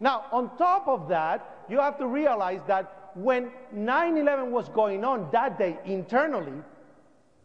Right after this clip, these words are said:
that lady didn't know. I pushed that lady out. "Get out, get out, get out." Pushed her out, out of the building with Jimmy Barrett. We went back to the North Tower.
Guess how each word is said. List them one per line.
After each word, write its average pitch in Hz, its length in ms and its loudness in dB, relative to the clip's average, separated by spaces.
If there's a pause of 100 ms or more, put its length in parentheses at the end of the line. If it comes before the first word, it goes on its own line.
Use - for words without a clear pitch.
(120)
that 285 240 2
lady 254 260 2
didn't 226 400 2
know. 247 380 2
I 330 160 4
pushed 311 340 0
that 247 220 2
lady 240 340 2
out. 233 500 0
"Get 320 160 6
out, 330 300 2
get 320 140 4
out, 349 240 2
get 262 100 4
out." - 460 0
Pushed 440 340 2
her 370 140 2
out, 349 320 4 (720)
out 440 280 4 (320)
of 381 440 2
the 240 60 2
building 190 600 0 (720)
with 254 220 0
Jimmy 196 320 -2
Barrett. 370 420 0 (2500)
We 120 160 -6
went 196 260 2
back 208 380 0
to 202 60 -8
the 190 120 -4
North 196 340 -2
Tower. 85 300 -8